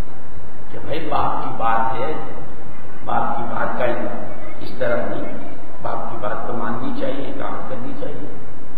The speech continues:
تو والے چھوٹے نے وہ قیمتی برتن اٹھایا،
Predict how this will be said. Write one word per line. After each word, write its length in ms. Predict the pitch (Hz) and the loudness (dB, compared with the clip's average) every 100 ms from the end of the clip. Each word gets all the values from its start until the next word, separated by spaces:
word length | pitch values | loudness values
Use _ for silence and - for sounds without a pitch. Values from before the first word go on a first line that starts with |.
| - - - - - - | 0 0 0 0 0 0
تو 80 | 202 | 0
والے 640 | 196 180 190 - - - 202 | 0 2 2 2 0 0 0
چھوٹے 420 | 214 202 233 220 | 0 2 2 2
نے 520 | - 226 233 233 - | 0 0 0 0 2
وہ 300 | 480 494 508 | 2 2 2
قیمتی 420 | - 247 - - | 0 0 0 0
برتن 460 | 151 214 214 220 - | 0 2 2 2 0
اٹھایا، 640 | - - 151 147 139 - | -2 -2 0 0 0 0